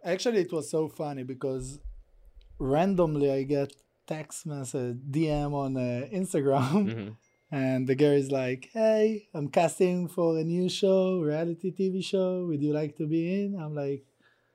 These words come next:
Speaker 1: "Yeah, why not?" <laughs>
Speaker 2: <laughs>
Speaker 1: But I was sure it's a scam. You know,
Speaker 2: Right.
Speaker 1: you have a lot of scams, and I have, like, seven hundred followers in Instagram. Like,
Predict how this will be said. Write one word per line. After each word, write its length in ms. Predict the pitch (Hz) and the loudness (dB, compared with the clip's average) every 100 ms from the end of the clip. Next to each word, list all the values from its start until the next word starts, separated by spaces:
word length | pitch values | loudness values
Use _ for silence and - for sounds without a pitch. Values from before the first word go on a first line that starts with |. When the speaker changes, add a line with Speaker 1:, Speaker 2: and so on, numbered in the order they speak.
| _ _ _ _ - | _ _ _ _ -4
Speaker 1:
"Yeah, 360 | 269 285 285 | 2 4 4
why 180 | 254 196 | 8 8
not?" 280 | 180 156 - - 135 220 | 8 4 2 0 2 4
<laughs> 240 | - 151 | 2 -2
Speaker 2:
<laughs> 300 | 104 - - | -6 -20 0
Speaker 1:
But 140 | 180 196 | 4 8
I 160 | 233 | 8
was 280 | 220 185 - | 10 8 4
sure 400 | - - 190 185 | -2 4 8 8
it's 140 | 151 - | 6 2
a 40 | |
scam. 460 | 120 139 135 104 104 _ _ _ _ - | -6 -2 -2 -2 -10 _ _ _ _ 2
You 100 | 214 | 6
know, 40 | 240 | 10
Speaker 2:
Right. 80 | 190 | 10
Speaker 1:
you 40 | |
have 120 | 214 208 | 10 10
a 40 | |
lot 160 | 190 180 | 8 6
of 120 | 156 | 2
scams, 440 | - 214 139 131 | 4 4 4 0
and 140 | 139 160 | 2 4
I 160 | 175 170 170 | 6 8 8
have, 120 | 156 | 6
like, 300 | 165 143 - | 4 2 -4
seven 380 | - 190 180 156 | 4 6 6 6
hundred 400 | 190 156 139 127 | 6 6 2 2
followers 600 | 185 185 170 139 131 123 | 2 4 4 2 -2 -4
in 140 | 139 | -2
Instagram. 680 | 175 180 160 127 120 117 123 | -2 -2 -2 -4 -4 -6 -10
Like, 320 | 120 120 | -12 -14